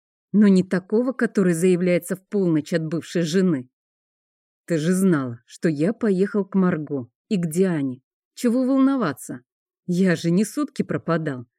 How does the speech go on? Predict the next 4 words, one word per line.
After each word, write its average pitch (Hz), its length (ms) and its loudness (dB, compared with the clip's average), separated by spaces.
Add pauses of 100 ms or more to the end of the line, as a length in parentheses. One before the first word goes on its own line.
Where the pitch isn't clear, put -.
(420)
чуть - 260 -8
раздраженно 165 680 0
говорит 151 460 -4
Максим. 170 560 -6